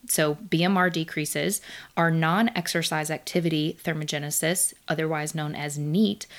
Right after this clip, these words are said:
also decreases. So you might find that your step count, if you're counting your steps, goes down. We fidget less. Your body is subconsciously telling you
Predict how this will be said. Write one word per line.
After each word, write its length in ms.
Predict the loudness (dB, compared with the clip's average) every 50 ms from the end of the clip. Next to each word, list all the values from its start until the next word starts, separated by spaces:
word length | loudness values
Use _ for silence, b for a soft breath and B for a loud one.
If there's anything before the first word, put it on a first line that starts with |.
| B B B B
also 320 | 0 2 2 2 0 0
decreases. 720 | 0 -2 -4 -4 -4 -4 -4 -4 -4 -2 -2 -2 0 0 -2
So 240 | 0 0 0 0
you 100 | 0 0
might 240 | 0 -2 -4 -4 -4
find 260 | -2 -2 -2 -2 -2
that 200 | -2 -4 -4 -4
your 120 | -4 -4 -2
step 360 | -2 0 0 0 -2 -2 -4
count, 320 | -8 -8 -6 -6 -8 -8
if 160 | -8 -8 -6 -6
you're 100 | -6 -6
counting 340 | -6 -4 -4 -2 -2 -2
your 120 | -4 -4 -4
steps, 400 | -2 0 0 0 0 0 -2 -2
goes 260 | -2 -2 -4 -4 -4
down. 320 | -6 -4 -4 -4 -4 -4
We 140 | -4 -2 -4
fidget 420 | -2 0 2 2 4 4 2 -2 -2
less. 340 | -4 -6 -6 -4 -4 -4
Your 120 | -2 -2 -2
body 360 | 0 0 0 0 2 2 2
is 120 | 2 2
subconsciously 760 | 0 -4 -4 -6 -4 -2 0 0 0 0 -2 -2 -2 -2 -4
telling 380 | -4 -4 -4 -2 -2 0 -2 -2
you 180 | -2 -4 -4